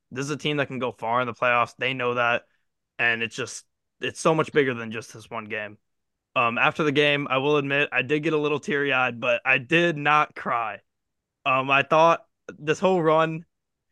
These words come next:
of the Lions being bad, I was like, "They're gonna win a playoff game, and I'm just gonna bawl my eyes out." Um, I think in a year like last year where they almost made the playoffs, I think if they would have gotten in last year and won in the first round,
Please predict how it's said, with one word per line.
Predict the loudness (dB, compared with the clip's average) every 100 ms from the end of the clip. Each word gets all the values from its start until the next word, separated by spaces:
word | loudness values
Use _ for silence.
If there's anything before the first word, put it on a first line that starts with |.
| _ _ -8
of | -6
the | -2
Lions | 0 0 0
being | -2 0
bad, | 2 2 4
I | 2
was | 0
like, | -2 0
"They're | 2
gonna | 2
win | 0
a | -2
playoff | 0 0 0
game, | -2 -4
and | -2
I'm | -4
just | -4 -2
gonna | -2 0
bawl | -2 -2
my | -2 0
eyes | 0 0
out." | 2 2 0 _ _ _ _ -6
Um, | -2 2
I | 2
think | 2 2 2
in |
a | 0
year | 0 2
like | 2 0
last | 0 0 0 -4
year | -4 -2
where | -2
they | 0 -2 -4 _ _ _ _ -6
almost | -4 -4 -4
made | -4
the | 0
playoffs, | 4 4 4 0
I | -8
think | -6
if | 0
they | 4
would | 4 4
have |
gotten | 2 0
in | -2 2
last | 2 2 -2
year | -2 -2
and | -2
won | -4 -4
in |
the | -4
first | -2 0
round, | 0 2 0